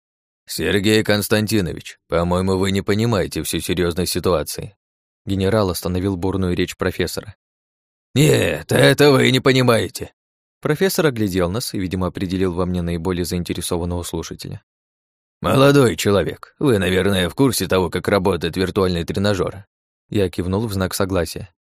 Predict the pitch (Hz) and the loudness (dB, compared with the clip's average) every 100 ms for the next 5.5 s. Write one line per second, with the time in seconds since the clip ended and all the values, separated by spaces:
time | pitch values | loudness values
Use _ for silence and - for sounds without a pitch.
0 | _ - 101 139 143 165 143 127 131 131 | _ -4 0 0 0 -2 -2 -2 -2 -2
1 | 123 117 113 110 107 107 92 80 92 - | 0 0 0 -2 -2 -2 -4 -6 -10 -10
2 | 143 110 87 92 90 90 85 - 92 82 | -6 -2 -2 -2 -2 -2 -2 -2 -2 -4
3 | 90 _ _ _ _ _ _ _ _ - | -8 _ _ _ _ _ _ _ _ 0
4 | 131 139 120 113 107 123 113 87 90 95 | 4 6 4 2 2 2 2 2 0 0
5 | 107 107 80 80 | 0 -2 -4 -10